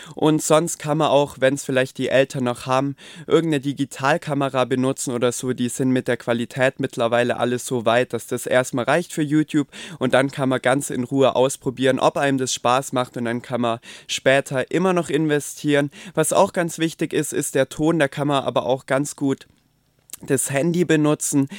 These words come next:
Da gibt's viele Apps, mit denen man echt gut den Ton aufnehmen kann. Und Videos schneiden machen ganz viele am Handy. Das würde ich aber nicht empfehlen, weil es recht kompliziert ist und man damit nicht wirklich gut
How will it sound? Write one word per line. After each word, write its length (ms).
Da 100
gibt's 260
viele 300
Apps, 320
mit 220
denen 160
man 160
echt 260
gut 240
den 160
Ton 260
aufnehmen 560
kann. 380
Und 220
Videos 480
schneiden 600
machen 320
ganz 340
viele 360
am 160
Handy. 400
Das 200
würde 140
ich 140
aber 160
nicht 340
empfehlen, 540
weil 100
es 340
recht 240
kompliziert 720
ist 240
und 80
man 120
damit 320
nicht 180
wirklich 400
gut 240